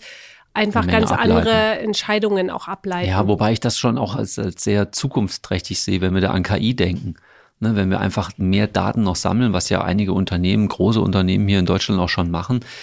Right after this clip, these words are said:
Speaker 2: dass ich K I nutze, um dann wirklich auch zu wissen, zu welchen Zeiten brauche ich denn wie viele Mitarbeitende, weil ich all die Informationen aus den letzten Jahren sammle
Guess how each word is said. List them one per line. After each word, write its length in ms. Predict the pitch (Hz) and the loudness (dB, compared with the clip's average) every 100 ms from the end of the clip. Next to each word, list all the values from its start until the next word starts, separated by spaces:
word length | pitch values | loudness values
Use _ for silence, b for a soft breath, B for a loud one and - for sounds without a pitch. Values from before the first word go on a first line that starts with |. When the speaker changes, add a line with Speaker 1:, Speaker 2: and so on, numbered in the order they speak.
| B B | B B
Speaker 2:
dass 160 | - 98 | -6 -4
ich 120 | 104 | -4
K 140 | - - | -4 0
I 100 | 101 | 2
nutze, 460 | 101 98 - 131 | 4 2 0 0
um 240 | 113 107 110 | 2 2 2
dann 200 | 107 104 | 2 2
wirklich 280 | 123 120 | 0 -2
auch 100 | 113 | -2
zu 220 | 101 104 98 | 0 -2 -2
wissen, 320 | 160 120 90 | 0 0 0
zu 160 | 95 | -2
welchen 340 | 85 90 110 107 | 0 0 0 -2
Zeiten 400 | - 92 107 104 | 0 0 0 -2
brauche 240 | 90 107 | -2 -2
ich 80 | 117 | -2
denn 160 | 98 87 | -2 -2
wie 80 | |
viele 240 | 85 92 87 | -2 -2 0
Mitarbeitende, 680 | 87 92 87 82 87 90 80 | 0 0 -2 -2 -2 -2 0
weil 120 | 87 | 0
ich 160 | - - B B B B - | -2 -6 B B B B -2
all 240 | 95 131 | 0 0
die 240 | 120 117 120 | 0 0 0
Informationen 720 | 104 110 98 92 - 127 135 | 0 2 2 0 0 2 2
aus 120 | 95 | -2
den 160 | - 90 | -2 -2
letzten 380 | 101 - 98 | -2 -2 -2
Jahren 400 | 92 104 123 87 | 0 2 2 0
sammle 560 | 82 90 85 98 120 135 | -2 -2 0 0 0 -2